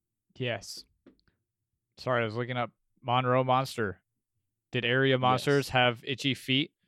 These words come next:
Speaker 1: I have no idea what that means. I don't know what that headline's all about.
Speaker 2: Oh, boy, maybe you, you should read the article.
Speaker 1: Looks like Karen
Speaker 2: Uh,
Speaker 1: saw
Speaker 2: again,
Speaker 1: a
Speaker 2: sev-,
Speaker 1: Bigfoot.
Speaker 2: seven foot high, long black hair, projected gr-, a gruesome image. Uh, you know,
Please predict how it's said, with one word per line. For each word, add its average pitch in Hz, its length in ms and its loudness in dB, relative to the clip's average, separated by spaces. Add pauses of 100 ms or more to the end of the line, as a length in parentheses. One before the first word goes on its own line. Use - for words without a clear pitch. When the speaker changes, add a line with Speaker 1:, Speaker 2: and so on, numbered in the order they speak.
(260)
Speaker 1:
I 117 60 -2
have 117 100 0
no 120 120 0
idea 120 200 0
what 120 140 -4
that 120 160 0
means. 120 380 -6
I - 40 -6
don't 113 80 -8
know 117 60 -6
what 117 140 -6
that 110 100 -4
headline's 113 440 -4
all 110 120 2
about. 107 340 0
Speaker 2:
Oh, - 220 -16
boy, 98 540 -4
maybe 101 260 -6
you, 104 180 -4 (180)
you 110 40 -6
should 104 240 -6
read 107 160 -2
the 101 140 -2
article. 82 520 -4
Speaker 1:
Looks 117 220 -10
like 117 220 -4
Karen 120 580 -2 (460)
Speaker 2:
Uh, 120 160 4
Speaker 1:
saw 113 100 6
Speaker 2:
again, 113 260 4
Speaker 1:
a 117 40 -6
Speaker 2:
sev-, 135 240 4
Speaker 1:
Bigfoot. 123 120 0
Speaker 2:
seven 180 220 2
foot 170 240 4
high, 156 480 4 (100)
long 135 280 -2
black 131 260 0
hair, 117 520 0 (180)
projected 110 540 -6
gr-, 107 120 -8
a 104 80 -8
gruesome 110 540 -4
image. 98 560 -6 (1300)
Uh, 87 440 -8 (800)
you 101 140 -8
know, 92 200 -8